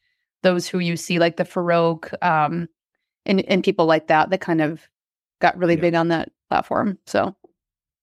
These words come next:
Speaker 2: Do you know, uh, Jeff Weisbaum? I think is his last name, Cackles.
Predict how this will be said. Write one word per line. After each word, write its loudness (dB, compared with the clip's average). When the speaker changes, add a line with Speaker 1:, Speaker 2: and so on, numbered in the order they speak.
Speaker 2:
Do 0
you 4
know, 2
uh, 2
Jeff -2
Weisbaum? -2
I -6
think -6
is -6
his -10
last -6
name, -4
Cackles. -6